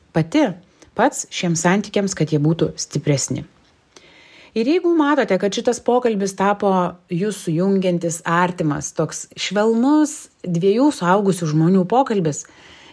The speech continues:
tikrai drąsiai galite įsipareigoti, tokį, e, santykių peržiūrėjimo pokalbį turėti reguliariau. Nebūtinai vieną kartą metuose ar vieną kart per pusę metų.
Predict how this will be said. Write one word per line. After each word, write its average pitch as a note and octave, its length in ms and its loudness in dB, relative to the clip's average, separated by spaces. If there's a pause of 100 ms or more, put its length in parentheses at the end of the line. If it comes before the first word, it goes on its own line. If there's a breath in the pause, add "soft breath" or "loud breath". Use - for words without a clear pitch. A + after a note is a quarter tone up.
tikrai F3 420 2
drąsiai F3+ 480 0
galite D3 400 -2
įsipareigoti, C#3+ 920 0 (600 loud breath)
tokį, F#3 400 2
e, C#3 360 -2 (340)
santykių F3 580 0
peržiūrėjimo D#3+ 720 0
pokalbį E3 480 -2
turėti F3+ 460 0 (120)
reguliariau. D#3 520 0
Nebūtinai G#3 840 0
vieną D3 320 0
kartą C#3+ 260 -4
metuose E3 460 -2
ar D3 100 -4
vieną D3+ 280 -2
kart D3 180 -6
per D3 120 -4
pusę D#3 280 -2
metų. C3+ 340 -4